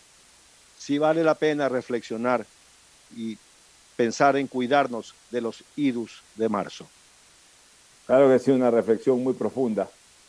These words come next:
Speaker 2: que si deseas después un ratito la, la amplías un poco, Gustavo. Me imagino que en cualquier momento estaremos con Cristina ya en, en, enlazada con el Zoom, eh,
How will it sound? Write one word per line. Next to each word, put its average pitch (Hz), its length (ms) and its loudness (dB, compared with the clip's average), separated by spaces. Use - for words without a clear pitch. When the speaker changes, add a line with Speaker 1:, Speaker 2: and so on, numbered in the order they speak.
Speaker 2:
que 101 80 -12
si - 140 -4
deseas 117 460 2
después 110 260 -4
un 110 60 -2
ratito 107 480 -2
la, 87 260 -4
la 117 120 4
amplías 113 340 6
un 117 100 0
poco, 104 640 2
Gustavo. 107 520 2
Me 120 60 -2
imagino 139 300 2
que 135 60 0
en 139 60 0
cualquier 131 240 0
momento 135 300 -4
estaremos 139 360 -2
con 123 120 -2
Cristina 123 500 2
ya 131 260 2
en, 107 280 -4
en, 98 260 -10
enlazada 117 460 0
con 117 140 -4
el 101 80 -2
Zoom, 120 300 0
eh, 95 220 -2